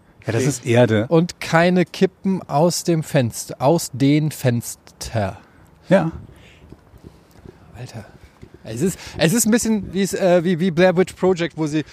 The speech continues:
Speaker 2: sich auf der, auf die Suche nach der, nach der Blair Witch Hexe
Speaker 1: Aber
Speaker 2: machen
Speaker 1: stell
Speaker 2: und
Speaker 1: dir
Speaker 2: in
Speaker 1: mal,
Speaker 2: den Wald gehen.
Speaker 1: stell dir jetzt mal
Speaker 2: Ehrlich
Speaker 1: vor, du
Speaker 2: gesagt, so fühl ich
Speaker 1: würdest,
Speaker 2: mich
Speaker 1: also
Speaker 2: gerade.
Speaker 1: da, du hättest so eine, so eine, so eine, so eine Person, die, die, die so Kreideschriften verfasst und wohnst irgendwo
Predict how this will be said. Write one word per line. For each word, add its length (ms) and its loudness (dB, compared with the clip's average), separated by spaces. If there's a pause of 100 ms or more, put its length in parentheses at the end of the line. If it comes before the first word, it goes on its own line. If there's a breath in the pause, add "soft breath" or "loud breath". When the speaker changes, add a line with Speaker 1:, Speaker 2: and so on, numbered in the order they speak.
(200 loud breath)
Speaker 2:
sich 180 -10
auf 60 -10
der, 380 2
auf 140 -2
die 80 0
Suche 260 0
nach 160 2
der, 340 2
nach 120 -6
der 120 -4
Blair 240 0
Witch 200 -4
Hexe 200 -6
Speaker 1:
Aber 100 0
Speaker 2:
machen 120 0
Speaker 1:
stell 80 2
Speaker 2:
und 60 4
Speaker 1:
dir 60 6
Speaker 2:
in 40 8
Speaker 1:
mal, 60 2
Speaker 2:
den 80 -2
Wald 240 0
gehen. 260 -4
Speaker 1:
stell 140 2
dir 100 6
jetzt 160 2
mal 60 6
Speaker 2:
Ehrlich 100 0
Speaker 1:
vor, 120 4
du 40 4
Speaker 2:
gesagt, 80 0
so 60 4
fühl 80 6
ich 100 -2
Speaker 1:
würdest, 20 -16
Speaker 2:
mich 60 -2
Speaker 1:
also 140 2
Speaker 2:
gerade. 140 2
Speaker 1:
da, 40 -2
du 140 -4
hättest 240 -6
so 80 -4
eine, 200 2
so 120 -2
eine, 180 4
so 80 -2
eine, 160 2
so 100 0
eine 120 2
Person, 420 0
die, 180 2
die, 180 -4
die 160 -8
so 120 -2
Kreideschriften 640 -2
verfasst 440 -4
und 180 -8
wohnst 320 4
irgendwo 460 2